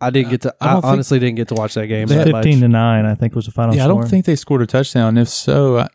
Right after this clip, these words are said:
Speaker 2: if that's true, then what I heard is true. And they said that it's been, like, ten years since Bob Stoops, uh, coached a team that didn't score a touchdown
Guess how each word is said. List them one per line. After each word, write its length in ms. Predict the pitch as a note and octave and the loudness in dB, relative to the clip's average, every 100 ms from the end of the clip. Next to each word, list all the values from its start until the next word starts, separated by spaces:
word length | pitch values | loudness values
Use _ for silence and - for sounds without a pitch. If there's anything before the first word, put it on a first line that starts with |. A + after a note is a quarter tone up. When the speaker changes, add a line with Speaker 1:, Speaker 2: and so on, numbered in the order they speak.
| _ | _
Speaker 2:
if 160 | C#3 | -4
that's 280 | - D3 - | 0 0 0
true, 360 | - D#3 C#3 A#2+ | -4 0 2 2
then 360 | A2+ A2 G#2+ - _ - | 0 -2 -4 -8 _ -4
what 180 | B2+ | 0
I 100 | A2 | 0
heard 340 | G2 A#2+ A#2+ G#2+ | 2 2 2 0
is 140 | G2+ | -2
true. 260 | - A#2 G#2+ | -4 -2 0
And 120 | A2 | 0
they 220 | A2 - | 0 -2
said 180 | B2 B2 | -2 -2
that 140 | A#2 - _ _ _ _ _ _ - | -4 -6 _ _ _ _ _ _ -10
it's 160 | C3 | -10
been, 340 | - C3 B2 A#2 | -2 0 0 -2
like, 280 | G#2 G2+ - _ | -4 -8 -12 _
ten 260 | - C3+ B2 | -2 0 2
years 320 | A2+ A2+ A2+ | 4 4 2
since 340 | - A#2 - - - | 0 -2 -4 -14 -10
Bob 320 | A#2+ G#2 G#2+ | -2 0 0
Stoops, 640 | - - A2+ A2+ - - - | -2 -2 0 -2 -6 -16 -10
uh, 320 | A2+ G#2+ A2 - _ _ _ _ _ _ _ - | -8 -8 -10 -12 _ _ _ _ _ _ _ -2
coached 260 | B2+ A2+ | 0 0
a 40 | A#2 | 0
team 240 | - A#2 | 0 0
that 80 | G#2+ | 2
didn't 180 | A2+ G#2+ | 0 0
score 160 | - G#2+ | -2 -2
a 40 | |
touchdown 560 | - - - G#2 B2+ | -2 -6 -6 -6 -6